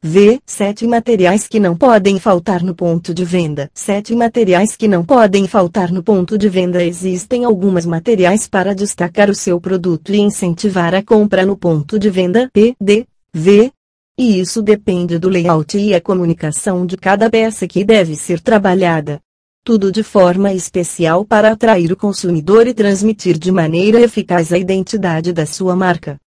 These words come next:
Devido à grande oferta de materiais, é importante escolher a peça que pode ser a mais adequada para como aumentar suas vendas no ponto de vendas e gerar os melhores resultados possíveis no ponto de venda.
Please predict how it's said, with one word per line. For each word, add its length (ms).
Devido 560
à 80
grande 360
oferta 540
de 180
materiais, 600
é 40
importante 720
escolher 500
a 40
peça 400
que 140
pode 340
ser 260
a 40
mais 280
adequada 600
para 240
como 280
aumentar 540
suas 340
vendas 400
no 120
ponto 360
de 120
vendas 400
e 40
gerar 420
os 120
melhores 520
resultados 840
possíveis 720
no 100
ponto 400
de 120
venda. 440